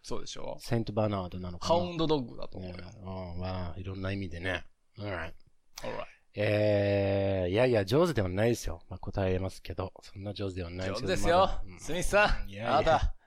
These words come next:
Speaker 2: いやいや。
Speaker 1: あなた上手だ。
Speaker 2: まだ、まだまだですよ。あの、これからもよろしくお願いします。
Speaker 1: はい。
Speaker 2: えー、日本語をなんで勉強する気になったかと。
Speaker 1: うん。
Speaker 2: はあ、ディア。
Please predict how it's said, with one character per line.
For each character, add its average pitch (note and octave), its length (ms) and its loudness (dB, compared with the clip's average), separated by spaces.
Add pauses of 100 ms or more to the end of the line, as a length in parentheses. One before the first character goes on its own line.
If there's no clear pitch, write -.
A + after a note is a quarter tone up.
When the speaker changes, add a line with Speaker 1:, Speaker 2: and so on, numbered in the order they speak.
(160)
Speaker 2:
い F#2+ 60 -8
や G2+ 100 0
い G2 60 0
や。 F2+ 100 -2
Speaker 1:
あ - 40 0
な C3+ 80 -2
た B2+ 40 0
上 C#3+ 120 2
手 G2+ 80 2
だ。 A#2 40 6
Speaker 2:
ま C3 140 6
だ、 - 140 2 (260)
ま G#2 160 0
だ C#3+ 80 4
ま C#3+ 100 4
だ D3+ 80 4
で C#3+ 80 4
す - 160 -8
よ。 F2+ 140 -8 (100)
あ - 180 2
の、 F2+ 260 -2
こ - 100 -2
れ G#2 80 2
か G#2 120 2
ら G2+ 60 2
も F2+ 200 -2
よ F#2 80 0
ろ G2 80 0
し - 80 -8
く G#2+ 80 -6
お - 20 -6
願 G#2+ 180 -6
い G#2 40 -4
し - 100 -14
ま G#2 80 -10
す。 - 100 -12
Speaker 1:
は A#2+ 200 -4
い。 - 80 -10 (840)
Speaker 2:
え G#2 380 4
ー、 G#2 40 -8
日 A2 60 0
本 F3+ 140 4
語 F3+ 280 6
を - 100 -2
な B2 120 2
ん A#2+ 40 -2
で A2+ 100 2
勉 G2+ 180 2
強 F#2 140 0
す - 120 -8
る F2+ 60 -8
気 - 100 -10
に F2+ 60 -8
な G2+ 100 0
っ - 40 -6
た - 120 0
か F2+ 140 -4
と。 - 160 -6
Speaker 1:
う - 20 -4
ん。 F2 200 -6 (1600)
Speaker 2:
は B2+ 340 0
あ、 - 100 -2
デ A2+ 80 0
ィ G#2+ 140 -4
ア。 - 360 -4